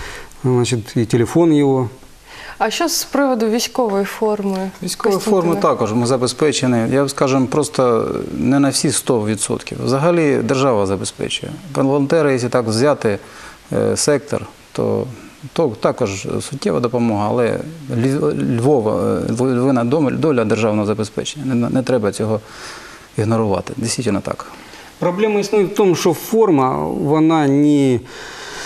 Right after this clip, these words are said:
Speaker 1: витримує того терміну, на який вона
Speaker 2: Розрахована.
Speaker 1: розрахована. От видають
Speaker 2: Тому
Speaker 1: його на рік.
Speaker 2: я
Speaker 1: Да.
Speaker 2: чула про те, що прибуваються там німецької або канадської форми,
Speaker 1: Так.
Speaker 2: коли більш такі парадні і такі урочисті моменти,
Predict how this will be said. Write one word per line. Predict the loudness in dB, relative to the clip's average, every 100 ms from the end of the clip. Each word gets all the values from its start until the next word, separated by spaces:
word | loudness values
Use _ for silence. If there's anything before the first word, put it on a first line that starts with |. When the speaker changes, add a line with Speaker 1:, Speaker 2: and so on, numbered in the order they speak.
| -14 -4
Speaker 1:
витримує | 2 4 6 6 6 6 6 2
того | 2 4 4
терміну, | 4 4 6 4 4
на | 4
який | 2 2 2
вона | 4 4 4 2 2 0 0
Speaker 2:
Розрахована. | -2 -4 -6 -2 0 2 4
Speaker 1:
розрахована. | 4 6 4 2 -2 0 0
От | 2
видають | 4 4 6 6 4 4
Speaker 2:
Тому | 4
Speaker 1:
його | 6
на | 4
рік. | 4
Speaker 2:
я | 4 4
Speaker 1:
Да. |
Speaker 2:
чула | 2 2 2
про | 2
те, | 2 0
що | 0
прибуваються | 0 0 0 0 0 0 -4
там | -4 -2
німецької | 0 2 0 -2 -4
або | -4
канадської | -2 2 2 0 -2 -2
форми, | 0 -2 0 -2 0
Speaker 1:
Так. | 2
Speaker 2:
коли | 2
більш | 0 -4 -4
такі | -8 -6 -6
парадні | -2 0 0 -2 -4
і | -4
такі | -6 -6 -6
урочисті | -2 0 0 0 -4 0
моменти, | 0 2 4 2 2